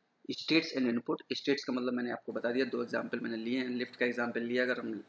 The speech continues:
change कर रहे होते हैं positions, तो that is उसकी states होती हैं। जो हम call कर रहे होते हैं, कुछ inputs के through दे रहे होते हैं, तो वो input होता है। एक रॉ मेट-, form में मैंने आपको बताया कि finite automata क्या होता है। इसके बाद any states और input के साथ अगर कुछ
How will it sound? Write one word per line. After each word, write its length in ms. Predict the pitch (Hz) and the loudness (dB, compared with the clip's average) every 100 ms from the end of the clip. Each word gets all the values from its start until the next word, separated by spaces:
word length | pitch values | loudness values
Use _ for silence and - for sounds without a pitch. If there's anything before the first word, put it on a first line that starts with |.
| - - | -18 -2
change 260 | 120 131 | 2 2
कर 120 | 131 123 | 2 0
रहे 160 | 117 | 2
होते 240 | 117 113 117 | 0 0 0
हैं 100 | 104 | 0
positions, 500 | 107 107 110 127 - | -2 -4 -4 -4 -6
तो 60 | 110 | -6
that 300 | 101 90 - | -4 -4 -6
is 60 | |
उसकी 240 | - - 107 | -8 -6 -4
states 340 | - 131 - | 0 0 0
होती 280 | 127 - 131 | -4 0 0
हैं। 280 | 127 - - - | 0 -8 -16 -8
जो 60 | |
हम 60 | 107 | -6
call 280 | - 135 135 | 4 6 6
कर 120 | 131 | 6
रहे 140 | 127 | 4
होते 240 | 127 - 131 | 2 0 -4
हैं, 120 | 127 | -4
कुछ 200 | 120 - | -4 -2
inputs 340 | 110 117 127 | -4 -2 -2
के 100 | - | 0
through 220 | 127 123 | 0 0
दे 100 | 113 | 2
रहे 120 | 113 123 | 2 2
होते 200 | 113 123 | 0 -4
हैं, 60 | |
तो 60 | 107 | -4
वो 100 | 104 | -4
input 280 | 104 131 131 | -4 -4 -4
होता 240 | 127 131 | -2 -2
है। 100 | 139 - - - | -2 -8 -20 -8
एक 120 | 113 110 | -4 2
रॉ 220 | 123 139 | 4 4
मेट-, 260 | 147 - | 4 -2
form 260 | - 120 120 | -6 0 4
में 60 | 120 | 4
मैंने 180 | 113 | 2
आपको 180 | 113 - | -2 -2
बताया 280 | 104 117 117 | -4 0 0
कि 120 | 123 | 0
finite 300 | - 117 117 117 | 0 0 0 -4
automata 380 | 110 110 107 | -6 -8 -6
क्या 220 | 117 117 110 | -6 -2 -4
होता 240 | 107 113 | -4 -6
है। 100 | - - - - - | -8 -12 -18 -18 -10
इसके 260 | - - 156 | -6 2 6
बाद 220 | 151 160 143 | 8 6 4
any 280 | 147 180 170 | 4 4 4
states 320 | - 175 185 151 | 4 6 6 6
और 100 | 147 | 4
input 300 | 147 - 135 | 2 -2 -8
के 60 | |
साथ 180 | 127 135 | 0 2
अगर 160 | 131 135 | 4 2
कुछ 220 | 135 | 0